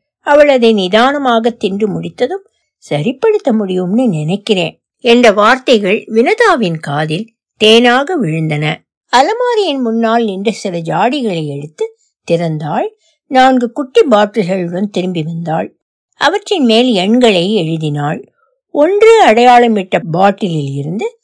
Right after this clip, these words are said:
ஒரு வெள்ளை மாத்திரை. அதை வாங்கி வினதா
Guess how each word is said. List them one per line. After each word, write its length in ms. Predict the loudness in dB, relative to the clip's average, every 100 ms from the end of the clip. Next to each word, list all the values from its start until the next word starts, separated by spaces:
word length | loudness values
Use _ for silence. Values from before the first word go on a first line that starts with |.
| _ _
ஒரு 220 | -2 0
வெள்ளை 360 | 0 0 2 0
மாத்திரை. 680 | 0 -6 -8 -6 -8 -8 _ _ _
அதை 260 | -2 0 0
வாங்கி 420 | 2 0 0 0
வினதா 540 | 0 0 0 0 0